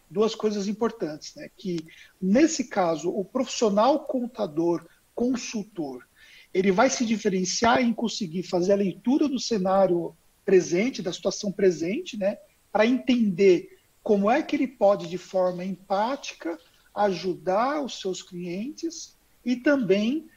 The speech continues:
fazer uma leitura de cenários, de tendências de mercado baseado no que tá acontecendo e baseado na imprevisibilidade do que pode acontecer em relação a esse aspecto todo da pandemia. O que nós temos, é, de diferencial no Brasil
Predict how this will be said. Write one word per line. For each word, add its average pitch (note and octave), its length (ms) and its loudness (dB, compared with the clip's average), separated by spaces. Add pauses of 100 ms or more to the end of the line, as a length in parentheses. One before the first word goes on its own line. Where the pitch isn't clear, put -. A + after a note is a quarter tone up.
(260)
fazer G#3 560 2
uma A#3+ 140 -2
leitura A3 420 -6
de G3+ 100 -10
cenários, F#3+ 640 -4
de F3 80 -16
tendências F3+ 460 -6
de F3+ 60 -6
mercado F#3 460 -4
baseado F#3 600 2
no G3 100 -4
que - 100 -6
tá A3 180 -2
acontecendo A3 840 -4 (300)
e A3 80 -4
baseado G#3+ 360 2
na A3+ 100 2
imprevisibilidade G#3 840 0
do F#3+ 120 -4
que - 100 -10
pode G3 240 2
acontecer G3 500 -6
em F#3+ 100 -2
relação F#3 540 -2 (320)
a F3+ 80 0
esse F3+ 160 2
aspecto F#3 520 -2
todo F3+ 240 0
da D#3+ 120 -6
pandemia. D#3+ 540 -6 (340)
O - 60 -18
que - 100 -4
nós A3 200 2
temos, A3+ 580 2 (260)
é, F#3 520 8
de F3 440 0
diferencial G3+ 840 2
no F3+ 100 0
Brasil F3 640 0